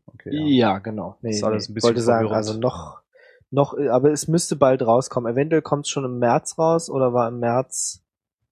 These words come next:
Speaker 2: äh, was anderes. Bin mir grad nicht sicher. Äh, auch Star Trek fünf, also der Film,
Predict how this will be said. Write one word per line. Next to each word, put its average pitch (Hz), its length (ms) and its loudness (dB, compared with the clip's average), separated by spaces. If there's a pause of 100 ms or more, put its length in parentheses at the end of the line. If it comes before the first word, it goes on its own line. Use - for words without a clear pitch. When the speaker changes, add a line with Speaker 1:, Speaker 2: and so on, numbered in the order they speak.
(720)
Speaker 2:
äh, 127 80 -6
was 117 540 2
anderes. 147 880 -4 (1300)
Bin 135 80 -14
mir 127 120 -6
grad 120 220 -2
nicht 117 220 -8
sicher. 151 460 -2 (380)
Äh, 127 280 2
auch 123 180 4
Star 135 240 2
Trek - 300 -6
fünf, - 680 -4 (340)
also 120 180 -6
der 117 140 0
Film, 175 580 0